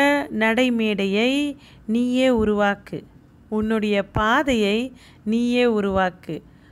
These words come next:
உனக்கான வெற்றியை நீயே நிர்ணயி என்று கூறுகிறார்கள். நீ நிர்ணயிக்க இருக்கக்கூடிய உன் பாதை, உன் வெற்றி எல்லாம் உன் கையில் தானே இருக்கிறது,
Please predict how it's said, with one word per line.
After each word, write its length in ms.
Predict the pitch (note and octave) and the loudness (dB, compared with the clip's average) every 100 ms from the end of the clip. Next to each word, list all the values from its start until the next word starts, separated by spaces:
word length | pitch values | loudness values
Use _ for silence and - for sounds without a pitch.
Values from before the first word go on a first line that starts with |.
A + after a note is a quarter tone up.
| - G#3+ | -10 -2
உனக்கான 680 | A#3 C4 - D4 D4 D4+ A#3 | 0 0 0 0 2 2 2
வெற்றியை 760 | A#3 A3+ - D4+ C4+ C#4 E4 - - - | 0 -2 0 2 4 2 0 -6 -20 -8
நீயே 500 | G3 G#3 A3 B3 C4 | -2 0 2 2 2
நிர்ணயி 480 | A3+ G#3 G3 F#3 E3+ - - - - - - | 2 0 -2 -4 -8 -16 -20 -20 -20 -20 -14
என்று 300 | - G3+ F#3+ | -8 -6 -4
கூறுகிறார்கள். 760 | - G#3 F#3 E3 D#3+ D#3 A#3 A#3 - - - - - - - | -4 -4 -4 -6 -6 -6 -8 -10 -12 -20 -20 -20 -20 -20 -8
நீ 200 | A#3+ D4 | -2 0
நிர்ணயிக்க 640 | C4+ B3+ C4 D4+ D#4 D4 C4 | 2 0 0 0 0 0 0
இருக்கக்கூடிய 680 | A#3 B3 B3 A#3+ A3 A3+ | 0 -4 -4 -2 0 2
உன் 360 | C4+ A3+ A#3 A3+ | 2 2 -2 0
பாதை, 480 | G3+ F#3+ F#3+ G#3+ B3+ | 0 2 2 0 -2
உன் 280 | A3+ A3 G#3+ | -2 -2 -2
வெற்றி 420 | F#3+ E3+ C4+ B3+ | -4 -4 -4 0
எல்லாம் 420 | B3+ D#4 E4 D4 | 2 2 2 0
உன் 140 | B3 | -2
கையில் 340 | A3+ A3 G#3+ G#3+ | -2 -2 0 0
தானே 300 | G#3 G#3+ G#3+ | -2 -2 -4
இருக்கிறது, 640 | F#3+ - G3+ G#3 D4+ | -6 -8 -8 -6 -6